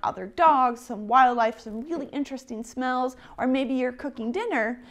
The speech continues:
we wanna make sure that we decrease the amount of time of the stay, as well as increase how often we're rewarding our dog.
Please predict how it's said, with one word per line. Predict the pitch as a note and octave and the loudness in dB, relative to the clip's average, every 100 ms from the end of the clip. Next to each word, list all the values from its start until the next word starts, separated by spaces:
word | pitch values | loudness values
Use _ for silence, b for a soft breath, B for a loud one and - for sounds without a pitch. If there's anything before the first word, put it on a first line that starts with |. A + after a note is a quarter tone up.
| B - | B -8
we | C4+ | -2
wanna | C4 F4 A4+ | 0 0 -2
make | F#4 | -8
sure | - C#4+ | -6 -4
that | B3 | -2
we | B3+ | -4
decrease | G3 A#3+ B3+ - D4+ C#4+ D4 | -6 -8 -10 -10 -8 -6 -8
the | - A3 G#3+ G#3 - | -8 0 2 4 2
amount | A#3 G3+ G3+ | 0 -2 -6
of | |
time | - - C#4 D#4 | -10 -8 -6 -4
of | C4+ | -6
the | B3+ | -8
stay, | - B3+ A#3+ C#4 B B - | -4 -2 -2 -6 B B 0
as | B3+ B3 | 0 2
well | A#3+ F4 D#4 | 2 2 0
as | - - | -4 -8
increase | F#4 - C#4 C4+ | -8 -8 -10 -8
how | - A3+ | -4 0
often | G#3+ G#3+ A#3+ A#3 | 0 -2 -6 -6
we're | G3+ | -6
rewarding | G3+ G3+ F#3 F3 F3 | -8 -8 -8 -10 -10
our | E3+ | -10
dog. | G3+ A#3+ A3 - | 0 2 2 -4